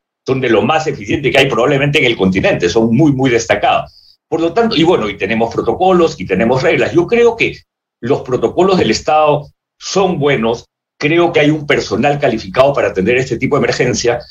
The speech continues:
pero acá nuevamente, como te señalo, Augusto, acá el problema serio ha sido la poca comunicación y el hecho que todos, incluso las autoridades, hayamos estado completamente desinformadas.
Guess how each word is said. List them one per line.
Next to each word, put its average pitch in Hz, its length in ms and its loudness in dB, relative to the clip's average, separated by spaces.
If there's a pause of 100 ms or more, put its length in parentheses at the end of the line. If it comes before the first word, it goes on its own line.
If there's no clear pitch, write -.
(240)
pero 208 180 4
acá 143 200 0
nuevamente, 160 460 0
como 117 180 -2
te 107 80 -6
señalo, 139 320 0
Augusto, 147 320 0
acá 117 180 2
el 120 160 2
problema 110 600 2
serio 113 680 0
ha 113 80 4
sido 117 520 0 (520)
la - 260 -4
poca 180 260 0
comunicación 139 880 2 (360)
y 110 140 0
el 110 100 2
hecho 156 220 -2
que 170 120 0
todos, 160 440 0
incluso 92 680 -2
las 147 120 2
autoridades, 117 520 2
hayamos 120 280 -2
estado 135 400 0
completamente 147 760 0
desinformadas. - 800 -2